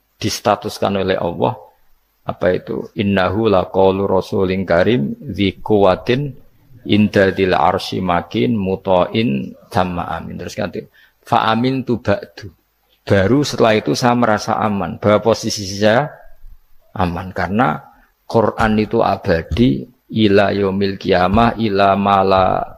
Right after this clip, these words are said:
mi'adalah, pokoknya Quran itu abadi, dan di Quran itu saya distatuskan muta'in sama amin. Berarti saya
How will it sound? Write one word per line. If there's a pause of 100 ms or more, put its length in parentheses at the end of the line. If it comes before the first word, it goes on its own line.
mi'adalah,
pokoknya
Quran
itu
abadi, (500)
dan
di
Quran
itu
saya
distatuskan
muta'in
sama (560)
amin.
Berarti
saya